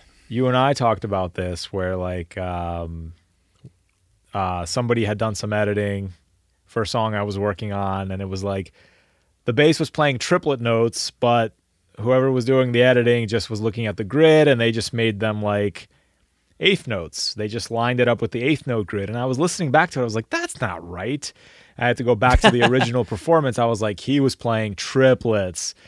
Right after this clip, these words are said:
Speaker 1: And that's what happens if you're not, like, checking your work even while you're editing or while you're printing stuff, is, like, you'll, you'll miss stuff 'cause it's, it make your
Speaker 2: Yeah.
Speaker 1: eyes bleed after a while editing, right? So you have to be careful.
Speaker 2: That is,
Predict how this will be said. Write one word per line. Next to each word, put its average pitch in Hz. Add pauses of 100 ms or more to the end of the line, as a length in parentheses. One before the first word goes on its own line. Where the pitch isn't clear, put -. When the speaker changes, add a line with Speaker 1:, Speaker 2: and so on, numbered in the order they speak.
(260)
Speaker 1:
And 120
that's 139
what 151
happens 135
if 107
you're 113
not, 117
like, 104 (240)
checking 131
your 110
work 117
even 110
while 113
you're 113
editing 117
or 107
while 104
you're 101
printing 120
stuff, 104
is, 95
like, 101
you'll, 107
you'll 123
miss 196
stuff -
'cause 123
it's, - (1120)
it 92
make 165
your 165
Speaker 2:
Yeah. -
Speaker 1:
eyes 139
bleed 95
after 98
a 98
while 92
editing, 85
right? 92
So 110
you 101
have 123
to 123
be 104
careful. - (1700)
Speaker 2:
That 170
is, 185